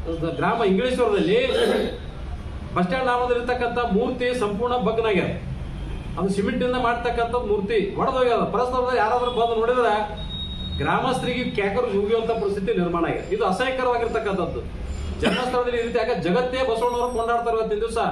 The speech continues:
ಬಸವಣ್ಣ ಅಂತಂದ್ರೆ ಪ್ರಾಣ ಕೊಡ್ಲಿಕ್ಕೂ ಸಿದ್ಧದ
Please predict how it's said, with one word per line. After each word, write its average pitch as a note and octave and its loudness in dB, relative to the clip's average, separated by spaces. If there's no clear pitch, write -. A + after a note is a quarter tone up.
ಬಸವಣ್ಣ A#3+ 0
ಅಂತಂದ್ರೆ A#3+ 0
ಪ್ರಾಣ G#3+ 0
ಕೊಡ್ಲಿಕ್ಕೂ B3+ 0
ಸಿದ್ಧದ A#3 0